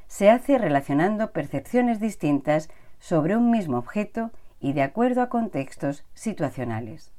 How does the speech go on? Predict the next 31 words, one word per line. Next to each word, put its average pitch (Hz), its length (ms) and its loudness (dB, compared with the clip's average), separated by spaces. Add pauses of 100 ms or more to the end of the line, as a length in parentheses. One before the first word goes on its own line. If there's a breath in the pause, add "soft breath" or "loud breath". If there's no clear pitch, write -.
(840)
Algo 131 300 0
más. 185 320 -2 (500 soft breath)
Sucede 262 460 4
que 208 120 -4
como 151 480 2
hay 254 220 6
impulso 151 420 0
interno, 156 600 2 (360 soft breath)
si - 160 0
ese 214 160 2
impulso 190 400 0
interno 220 500 2
tiene 147 220 0
suficiente 156 560 -2
potencial 131 600 0
de 185 80 2
señal 165 460 0 (320 soft breath)
como 165 260 2
para 165 180 2
llegar 208 460 0
al 139 160 0
umbral 165 380 0
de 135 80 0
registro, 190 640 -4 (440 soft breath)
al 175 140 2
percibir 202 440 4
el 269 100 8
sonido 165 380 2
de 127 100 2
la 190 120 6
campana, 143 600 0